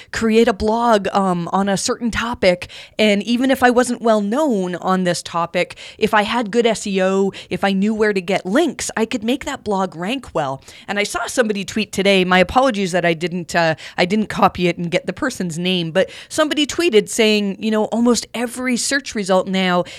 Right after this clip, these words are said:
is just littered with big brands. And if you are a small blogger, it's very, very hard to rank well for, uh, for queries."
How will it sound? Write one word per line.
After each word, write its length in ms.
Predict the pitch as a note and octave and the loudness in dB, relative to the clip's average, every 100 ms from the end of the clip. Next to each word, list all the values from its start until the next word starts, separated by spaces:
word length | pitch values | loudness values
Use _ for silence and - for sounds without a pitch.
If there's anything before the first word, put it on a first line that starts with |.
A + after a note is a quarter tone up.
| - | -4
is 200 | A3+ G#3 | -2 0
just 260 | A#3 A3+ | 0 -2
littered 420 | F#3 F#3 A3 A3 F3+ | 0 0 2 0 -2
with 220 | F#3 - | -6 -2
big 260 | G3+ E3 | -4 -2
brands. 600 | - F3 G#3 E3+ C#3+ C3 - - - | -6 -4 -2 -4 -6 -10 -14 -16 -2
And 180 | G3+ G3 | 0 0
if 120 | F3+ | 0
you 160 | G#3+ B3 | 0 2
are 140 | A#3+ | 2
a 60 | A3 | 0
small 380 | - G#3+ A3+ | 0 0 0
blogger, 560 | F3 F3+ A#3+ D4+ F3 E3 G3 | 0 -2 0 2 2 0 -2
it's 160 | F#3+ | -6
very, 380 | E3+ A3+ C#4 C4+ | -4 -2 0 0
very 280 | A3+ A#3+ A#3 | 0 -2 -2
hard 540 | - - A3 E3+ F3+ - - | -4 0 2 2 0 -10 -14
to 100 | - | -6
rank 300 | F#3+ G3 G3 | 0 0 -2
well 380 | F3 F#3 F#3+ D3+ | 0 2 4 2
for, 460 | D3 F3+ E3 D#3+ D3+ | 0 -2 0 -2 -2
uh, 140 | D3+ | -4
for 180 | - F3+ | -4 -8
queries." 480 | - B3 G#3+ D#3+ | -6 -4 -2 -2